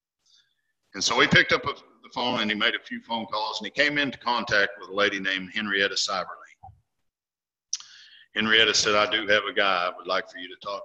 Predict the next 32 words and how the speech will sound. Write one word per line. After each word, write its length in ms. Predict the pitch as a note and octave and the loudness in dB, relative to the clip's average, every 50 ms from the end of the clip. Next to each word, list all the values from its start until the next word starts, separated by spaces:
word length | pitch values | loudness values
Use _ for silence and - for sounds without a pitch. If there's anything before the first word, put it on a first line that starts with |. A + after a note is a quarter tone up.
| - F2+ | -16 -18
to, 180 | F2+ E2+ E2+ | -14 -10 -10
absolutely." 600 | F2+ F2 - - - F#2 G2 G2+ G2 - - - - - - - - _ _ _ _ _ _ _ _ _ _ _ _ _ _ _ _ _ F2+ | -10 -8 -8 -10 -10 -10 -12 -14 -14 -14 -18 -20 -20 -20 -20 -20 -20 _ _ _ _ _ _ _ _ _ _ _ _ _ _ _ _ _ -10
And 100 | F2+ F2+ | -4 -2
they, 200 | F2+ F2+ F2 F2 | 0 0 2 2
uh, 260 | F2 F2 E2 E2+ F2 - - - - - - - - _ _ - - - - | 2 2 0 -2 -4 -6 -8 -8 -8 -8 -8 -10 -16 _ _ -20 -16 -10 -8
they 140 | F2+ F#2 | -8 -8
referred 400 | F2 F2+ F2+ - - F#2 F#2 F2+ | -8 -10 -10 -6 -6 -4 -4 -4
him 140 | F2 F2 E2+ | -6 -8 -8
to 80 | D#2+ E2 | -8 -6
Doctor 320 | F2 F2 E2+ - - - - | -4 -4 -4 -4 -6 -10 -8
Bob. 300 | F2+ G2 F#2 D#2+ C#2 - - - - - - _ _ _ - - - - - - - _ _ _ _ _ _ - | -6 -4 -4 -4 -6 -8 -12 -16 -18 -18 -20 _ _ _ -20 -20 -20 -20 -20 -20 -20 _ _ _ _ _ _ -6
She 140 | - B2 | -4 -2
called 300 | - - B2+ B2 A#2 A2+ | 2 4 4 4 4 4
right 160 | A2+ A2+ A2+ A2 | 6 6 6 4
away 300 | G#2 A2 B2 B2 A#2 G#2 | 4 6 6 6 6 6
over 240 | G2+ - - F#2+ - | 4 0 -4 -8 -4
to 100 | - G2+ G2+ G2+ G2+ | 0 0 2 2 0
Ann 80 | F2 | 0
Smith, 340 | - - - A#2+ G#2+ - - | -2 -4 -2 -2 -4 -2 -2
answered 300 | G2 G2+ G2 - - - _ | -2 -4 -4 -6 -10 -16 _
the 180 | _ _ - | _ _ -6
phone, 180 | G#2+ A2 A2+ A2+ | -4 -4 -4 -4
and 120 | G2 F#2+ | -4 -4
Ann 360 | G2 F#2+ F#2+ F#2+ F#2 F#2 G2+ - - - | -4 -4 -4 -4 -6 -10 -14 -16 -12 -8
said, 200 | - - G2+ F#2+ F#2 | -6 -4 -4 -4 0
"Well, 200 | G#2 G#2+ G#2+ A2 | 2 4 4 4
you 120 | G#2 F#2+ G2+ | 2 0 -2
know, 160 | G#2 G2 F#2+ | -2 -4 -4
it's 160 | F#2+ - - | -4 -4 -2
Mother's 340 | G#2 G#2 G2+ G#2 F#2+ - - | -2 -4 -4 -6 -8 -4 0
Day," 400 | G#2 G2+ G2+ G2+ G2 G2 G2 F2+ F2 | 2 4 4 6 4 4 2 0 -2
and, 220 | F2 F2 F2+ | -6 -10 -14